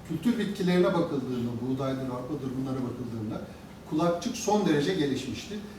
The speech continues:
Yakacığa bakıldığında ise her bir türün yakacığı birbirinden tamamen farklıdır. Yani buralardan da çok kolaylıkla teşhis edilir. Yine yabani yulafa bakıldığında, bakın şu, e, yaprak kenarı boyunca tüyleri görüyoruz. Yani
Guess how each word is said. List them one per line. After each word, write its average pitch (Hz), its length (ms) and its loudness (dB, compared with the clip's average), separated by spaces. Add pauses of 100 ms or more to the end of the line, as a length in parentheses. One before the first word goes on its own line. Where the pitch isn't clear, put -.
(200)
Yakacığa 196 600 8
bakıldığında 135 800 2
ise 107 220 -4 (480)
her 220 380 6
bir - 280 2 (120)
türün 214 460 4 (260)
yakacığı 190 640 4
birbirinden 180 500 4 (140)
tamamen 180 460 6
farklıdır. - 560 -8 (260)
Yani 139 200 -4
buralardan 151 380 4
da 135 200 -2
çok - 180 -6
kolaylıkla 120 480 -4 (400)
teşhis - 320 0
edilir. 113 360 -2 (340)
Yine 190 140 2
yabani 196 400 8
yulafa 196 360 4
bakıldığında, 143 640 0
bakın 156 200 0
şu, 180 160 -4
e, 170 640 -6
yaprak 180 400 0
kenarı 156 380 2
boyunca 160 420 4 (160)
tüyleri 156 440 2
görüyoruz. 127 560 2
Yani 143 180 0